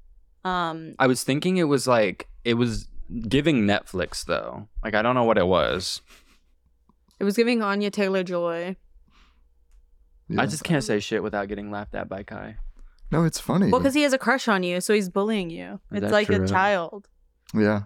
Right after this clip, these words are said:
Speaker 2: Is that
Speaker 1: 'Cause he's
Speaker 2: true?
Speaker 1: so underdeveloped.
Speaker 3: I am.
Speaker 2: Um,
Speaker 3: s-, yeah, I'm super immature.
Speaker 1: Guys, I'm gonna be opening the Versace show, so make sure you watch it.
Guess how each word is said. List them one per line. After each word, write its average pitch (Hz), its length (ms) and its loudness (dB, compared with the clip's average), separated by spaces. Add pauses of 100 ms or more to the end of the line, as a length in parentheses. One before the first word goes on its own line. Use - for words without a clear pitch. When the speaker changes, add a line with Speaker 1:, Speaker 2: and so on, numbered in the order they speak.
(220)
Speaker 2:
Is 113 120 -4
that 107 100 2
Speaker 1:
'Cause 214 120 2
he's 208 140 0
Speaker 2:
true? 208 140 -4
Speaker 1:
so 208 80 4
underdeveloped. 175 760 -2 (560)
Speaker 3:
I 110 140 2
am. 98 240 2
Speaker 2:
Um, - 260 -6
Speaker 3:
s-, - 220 -4
yeah, 98 400 4 (240)
I'm 92 220 0
super - 360 -2
immature. 92 600 -2
Speaker 1:
Guys, 226 360 2
I'm 226 200 4
gonna 240 120 4
be 247 200 2
opening 233 360 2
the 214 80 4
Versace 202 560 2
show, 180 240 2
so 185 140 -4
make 185 220 -2
sure 196 160 -2
you 185 120 -2
watch 160 360 -2
it. 156 320 -4